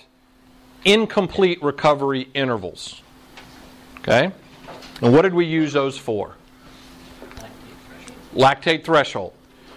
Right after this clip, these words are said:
Okay? So we had people run intervals that resulted in their lactate levels getting bumped up higher and higher and higher. And the way we do that is by restricting the amount of recovery. That's more of a metabolic adaptation.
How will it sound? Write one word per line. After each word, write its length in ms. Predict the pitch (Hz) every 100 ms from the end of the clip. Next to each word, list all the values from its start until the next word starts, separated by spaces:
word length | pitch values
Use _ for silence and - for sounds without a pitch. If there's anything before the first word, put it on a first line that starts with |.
| - -
Okay? 380 | 107 110 143 143 - - -
So 240 | 135 131
we 140 | 135
had 240 | 139 170 170
people 280 | 190 180 147
run 300 | 135 160 202
intervals 720 | 190 151 147 147 147 143 - _ -
that 200 | 135 135
resulted 580 | 131 120 151 156 160 151
in 340 | 147 139 135
their 340 | 131 127 123 123
lactate 600 | 127 147 185 - 165 143
levels 440 | 139 127 127 123
getting 300 | - 139 131
bumped 320 | 117 139 135
up 220 | 143 135 -
higher 500 | 139 131 131 131 135
and 120 | 131
higher 400 | 123 131 120 120
and 160 | 123 113
higher. 520 | 196 202 135 113 117 - - - - -
And 100 | 127
the 40 |
way 140 | 135 135
we 120 | 135
do 200 | 139 208
that 160 | 156 139
is 100 | 127
by 140 | 139
restricting 680 | 127 120 - - 208 208 165
the 80 | 151
amount 300 | 143 143 135
of 140 | 131
recovery. 520 | 120 117 147 113 95 82 _ _ - - - - - - - - - - - - - - - - -
That's 240 | 143 156 175
more 200 | 175 160
of 60 |
a 100 | 143
metabolic 760 | 131 135 139 143 139 147 147 131
adaptation. 680 | 117 110 - 113 95 -